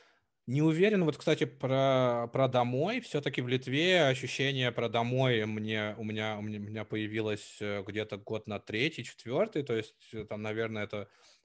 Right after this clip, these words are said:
впереди ещё. М, домой — это другое ощущение. Домой — это когда ты, м, ты как бы,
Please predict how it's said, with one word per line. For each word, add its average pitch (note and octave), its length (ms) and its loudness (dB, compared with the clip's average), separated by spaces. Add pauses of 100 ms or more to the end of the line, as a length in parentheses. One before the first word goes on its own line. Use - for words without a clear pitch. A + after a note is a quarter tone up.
впереди A#2 560 -4
ещё. D3+ 420 0 (500)
М, A#2+ 220 -10 (320)
домой — D#3 460 2 (100)
это F3+ 220 -4
другое D3 500 4
ощущение. A2 500 -4
Домой — C3 480 0
это D3 260 0
когда C#3 380 0
ты, C#3+ 520 0
м, A#2 540 -4
ты B2+ 140 -2
как C3 240 0
бы, A#2+ 280 -2